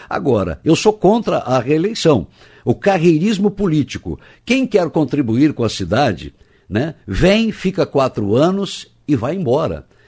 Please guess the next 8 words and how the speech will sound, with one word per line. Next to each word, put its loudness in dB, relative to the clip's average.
Essa -6
questão -2
de -6
ficar -6
profissionalizar, 0
ser -2
político 0
profissional, -4